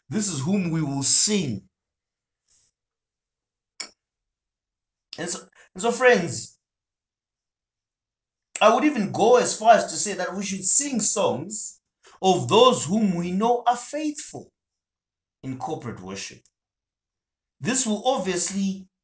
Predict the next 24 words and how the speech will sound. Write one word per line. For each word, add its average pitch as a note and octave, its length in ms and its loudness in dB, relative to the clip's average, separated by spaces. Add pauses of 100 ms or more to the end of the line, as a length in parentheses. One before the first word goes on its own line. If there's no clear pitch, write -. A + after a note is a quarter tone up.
(200)
take A3 280 -4
hard F3+ 340 4
work E3+ 460 -4 (680)
of G#2 280 -10
research, G#3 880 -6 (840)
but D3+ 580 2 (520)
may G#3 420 0
we C4 600 2 (2500)
research, F3 880 -2 (280)
uh, D3+ 380 8 (180)
a-, E3+ 200 -2
a-, G3 160 0
and F#3 180 4
really A3+ 300 0
f-, - 280 -6 (100)
uh, E3 240 4 (460)
and F#3+ 160 6
really B3 220 2
find C4 640 2
out B2 380 6 (120)
who D4 180 0
are G#3+ 160 2
these F3+ 280 -4
people F3+ 480 -8